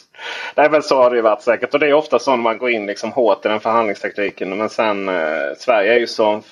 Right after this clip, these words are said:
extremt mogen. Marknaden kommer till e-handel och Amazon har så lite att lösa. Det här idén om att, eh, man ska ha en central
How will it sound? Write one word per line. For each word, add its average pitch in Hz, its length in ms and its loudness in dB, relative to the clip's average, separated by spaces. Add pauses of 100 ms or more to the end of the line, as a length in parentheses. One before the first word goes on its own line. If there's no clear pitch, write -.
(340)
extremt 110 400 -4
mogen. 101 340 0
Marknaden 113 340 0
kommer 101 200 -2
till 104 100 -2
e-handel 98 400 0
och 98 80 6
Amazon 107 340 0
har 113 80 2
så 117 120 -2
lite 107 520 -2
att 101 60 -2
lösa. 110 600 2 (680)
Det 104 80 2
här 101 340 2
idén 104 460 0
om 98 140 -2
att, - 280 -2
eh, 104 180 2
man 101 160 -2
ska - 140 -2
ha 113 80 4
en 101 140 0
central 95 840 0